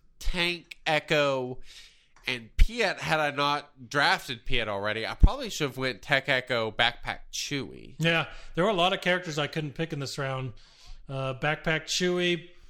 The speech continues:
Speaker 2: um, Armorer. Uh, what was the other ones? There were a few more. So, funny, kinda funny.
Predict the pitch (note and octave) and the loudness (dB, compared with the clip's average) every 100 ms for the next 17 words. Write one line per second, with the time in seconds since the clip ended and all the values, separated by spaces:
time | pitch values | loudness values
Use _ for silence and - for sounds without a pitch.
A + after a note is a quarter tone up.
0 | - - - - D#3 C#3 C3+ C3 C3 B2 | -20 -20 -20 -10 -4 -2 -2 -4 -6 -8
1 | B2+ A#2+ - - - - - - _ - | -10 -12 -14 -20 -20 -20 -20 -20 _ -20
2 | - - - - _ - - - D#3 D#3 | -20 -20 -20 -20 _ -16 -14 -8 -2 -2
3 | E3+ F3 F3 F3 F3 F3+ F3 - - - | 0 0 0 0 0 -2 -4 -10 -12 -20
4 | - - - - - - _ - - - | -20 -20 -20 -20 -20 -20 _ -20 -20 -20
5 | - - - - - - - - - - | -20 -20 -20 -20 -20 -20 -20 -16 -14 -14
6 | - C#3+ B2+ B2 C3 C#3 C3 C3 B2+ B2 | -12 -10 -8 -6 -6 -8 -8 -8 -8 -10
7 | A#2 A#2 A2 - - - - _ - - | -10 -12 -14 -16 -18 -20 -20 _ -20 -20
8 | - - - - - - D3 C#3+ - C#3 | -20 -20 -18 -18 -18 -8 -6 -6 -6 -8
9 | B2+ B2+ A#2+ A2+ - - - - - - | -6 -8 -10 -12 -16 -20 -18 -16 -16 -18
10 | - - - - - - - - - - | -20 -20 -20 -20 -20 -20 -20 -16 -16 -14
11 | - A#2 A#2 G#2+ - - - - - - | -12 -12 -14 -18 -20 -20 -20 -20 -20 -20
12 | - - - - F3+ A#3 B3 A#3 B3+ G#3+ | -20 -20 -20 -6 0 0 2 0 2 0
13 | G#3 C#3 | 0 -4